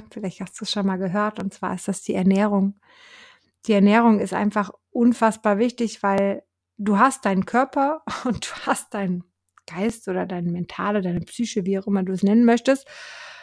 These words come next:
Und jetzt nährst du das Ganze mit Asche, ja, das kann nichts werden, ne? Also da sollte auch schon was Gesundes rein,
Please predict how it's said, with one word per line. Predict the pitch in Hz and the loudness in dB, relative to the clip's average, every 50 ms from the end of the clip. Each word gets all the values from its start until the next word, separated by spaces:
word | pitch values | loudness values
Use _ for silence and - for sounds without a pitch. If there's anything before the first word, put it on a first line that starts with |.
| - - _ _ _ _ _ _ _ _ _ _ _ _ _ _ _ _ _ _ _ - | -20 -20 _ _ _ _ _ _ _ _ _ _ _ _ _ _ _ _ _ _ _ 4
Und | 226 208 208 | 6 8 8
jetzt | 214 214 220 - - | 6 4 2 2 4
nährst | 226 220 226 233 262 294 294 - - | 6 6 8 6 6 4 2 0 -2
du | 247 | -2
das | 208 214 208 - - | -2 -2 -6 -6 -2
Ganze | 220 214 226 254 254 - 240 | 0 0 0 0 0 0 2
mit | 208 202 190 - - | 2 2 0 0 0
Asche, | - 240 - - - 202 | 0 0 0 0 0 2
ja, | 196 196 196 196 | 2 2 0 0
das | 202 196 - _ | -2 -8 -10 _
kann | - - 208 196 | -6 0 2 4
nichts | 196 185 - - - - | 4 2 2 -2 -6 -4
werden, | 190 175 175 170 175 180 | -2 -2 -2 0 0 2
ne? | 185 202 226 226 - | 4 4 4 4 4
Also | 196 196 185 202 196 196 196 - _ _ | 2 0 0 0 -4 -4 -6 -10 _ _
da | - 196 | -10 -10
sollte | 180 - 190 196 196 208 202 | -8 -6 -6 -6 -6 -8 -8
auch | 202 185 | -8 -10
schon | - - 185 190 | -8 -6 -6 -6
was | 185 185 - - | -6 -6 -8 -10
Gesundes | 208 180 196 202 202 196 185 180 - 185 | -8 -4 0 2 2 2 2 -2 -4 -4
rein, | 190 185 185 180 190 196 | -2 -2 0 0 0 -2